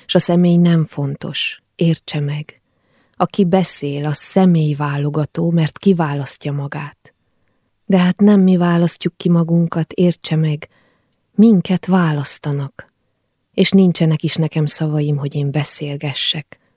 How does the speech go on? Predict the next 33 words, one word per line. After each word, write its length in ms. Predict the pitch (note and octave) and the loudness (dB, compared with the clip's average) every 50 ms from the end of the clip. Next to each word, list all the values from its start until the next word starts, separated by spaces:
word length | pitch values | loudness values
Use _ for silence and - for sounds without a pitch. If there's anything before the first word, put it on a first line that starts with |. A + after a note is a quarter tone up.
| _ _ _ _ _ _ _ | _ _ _ _ _ _ _
Nem 200 | _ F3 F3+ F3 | _ 2 4 4
azért 400 | E3+ D#3+ D3+ D#3 D3+ D3 D3 - | 4 2 2 0 0 -2 -2 -2
léptem 460 | - D#3 D#3 D#3 - - - D#3 D3 D3 | -2 0 0 0 0 -2 -4 -2 -2 0
én 160 | D3 C#3+ C#3+ | -2 -2 -2
erre 360 | - D#3+ D#3 D#3+ D#3 D#3+ D3+ | 0 0 2 2 2 2 0
az 160 | D3+ D3+ - | 0 0 -2
útra, 320 | E3 D#3 C#3+ - - D#3+ D3+ | -4 -6 -6 -8 -6 -6 -4
hogy 180 | C#3+ D3 D3 | -4 -4 -4
a 40 | C#3+ | -2
saját 460 | - - - E3+ E3 D3+ D3 C#3+ - | 0 2 2 2 2 2 -2 -6 -6
szavaimmal 680 | - - - D3 D3 D3 C#3+ C#3 D3 D#3 D3+ D3 - | -8 -8 -6 -6 -6 -6 -6 -6 -6 -6 -8 -8 -10
beszélgessek. 1080 | E3 E3+ D#3+ C#3+ - - - F3+ D#3+ D#3+ - D#3+ D3+ - - - - F3+ - _ - _ _ _ _ _ _ _ _ _ _ _ _ _ _ _ | -10 -12 -12 -10 -10 -10 -10 -10 -12 -10 -12 -10 -8 -6 -6 -6 -8 -10 -18 _ -20 _ _ _ _ _ _ _ _ _ _ _ _ _ _ _
Azért 460 | - F3+ F3+ D#3+ D#3+ D#3+ D#3+ D#3 - | 0 0 2 2 0 -4 -4 -6 -6
van 200 | - E3+ D#3+ D#3+ | -4 -4 -2 -2
az 200 | D3+ D3 C#3+ - - | -2 -4 -4 -6 -2
ima. 460 | - F#3 E3 D#3 D3+ C#3+ - - _ _ _ _ _ _ _ _ _ _ _ _ _ _ _ _ _ _ _ _ _ _ _ | 0 0 0 0 -2 -6 -10 -14 _ _ _ _ _ _ _ _ _ _ _ _ _ _ _ _ _ _ _ _ _ _ _
Én 180 | - F3+ F3+ | 2 4 4
a 60 | F3 E3 | 4 2
kötött 440 | - A#3 G#3+ - - D#3 - _ | 2 2 2 2 0 -4 -4 _
imát 420 | D#3+ E3 D#3+ D#3+ D#3+ D#3+ D#3+ - - | -2 0 0 0 0 -2 -4 -4 -2
úgy 180 | F3+ E3+ D#3+ | -2 -2 -2
is 180 | D#3+ E3 - - | -2 -2 -2 0
sokkal 380 | - F#3+ F3 - - E3+ D#3+ D#3 | -2 -2 -2 -2 -2 0 0 2
jobban 360 | D#3+ E3 D#3+ F3 D#3+ D#3 D#3 | 2 0 0 -2 -2 -2 -2
szeretem, 640 | D#3 - - D#3+ E3 D#3 - - F3 E3+ E3 D3+ - _ _ _ _ _ _ _ _ _ | -2 -2 -4 -4 -4 -4 -4 -4 -2 -2 -2 -2 -4 _ _ _ _ _ _ _ _ _
nem 180 | G#3+ G3 F3 | 2 2 2
kell 200 | D#3+ - F3 D#3 | 2 0 -6 -8
kitalálni. 800 | - - E3 D3+ - - D3+ C#3+ D3 C#3+ C#3+ D3 D3 D3+ C#3+ - _ _ _ _ _ _ _ _ _ _ | -6 -6 -8 -8 -8 -8 -8 -6 -6 -6 -4 -6 -6 -6 -8 -10 _ _ _ _ _ _ _ _ _ _
Már 220 | - F3+ F3+ F3 | 2 2 2 2
készen 500 | - - F3 E3 C#3+ - - - D#3 D#3+ | 0 -2 -4 -2 -2 -4 -4 -2 0 0
van 160 | D#3+ E3 E3 E3 | 0 2 2 2
minden 420 | E3 D#3+ D3+ D3+ D3 D#3 D3+ C#3+ | 2 2 0 0 -2 -2 -4 -4
szó. 380 | - - - D#3 D3 C#3+ D3+ | -4 -6 -8 -8 -8 -10 -12